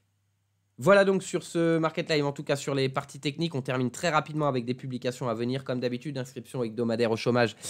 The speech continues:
aux États-Unis, toujours très élevé, sept cent cinquante mille attendus contre sept mo-, sept cent soixante-dix-neuf mille. C'est une stabilité, hein, mais c'est extrêmement élevé par rapport au niveau que l'on voyait précédemment, ou en tout cas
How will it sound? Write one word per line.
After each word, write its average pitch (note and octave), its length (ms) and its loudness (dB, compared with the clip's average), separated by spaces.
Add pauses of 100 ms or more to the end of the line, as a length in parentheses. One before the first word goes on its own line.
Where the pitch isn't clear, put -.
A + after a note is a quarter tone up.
(200)
aux D3+ 140 6
États-Unis, D3 500 6
toujours C3+ 380 -4
très D#3+ 400 6
élevé, C3 240 4
sept C3 200 -4
cent A#2+ 120 -8
cinquante A2+ 320 -10
mille A2+ 160 0
attendus G#2+ 300 -2 (220)
contre A#2+ 260 -8
sept - 220 -8
mo-, B2 140 -4
sept A#2+ 240 -10
cent B2+ 80 -8
soixante-dix-neuf G#2+ 640 -6
mille. F2+ 140 -12 (300)
C'est D3 260 0
une D#3 80 2
stabilité, C#3+ 540 0
hein, C#3+ 100 4
mais C#3 80 2
c'est C3 320 -6
extrêmement C3+ 540 2
élevé B2 240 4
par B2+ 120 0
rapport A2+ 260 0
au G#2 60 2
niveau G#2 260 -2
que A2 100 -8
l'on G2 100 -4
voyait G2+ 400 -4
précédemment, A#2+ 920 -2
ou G2+ 100 -4
en F#2+ 60 -6
tout G2 100 -16
cas A2+ 240 -4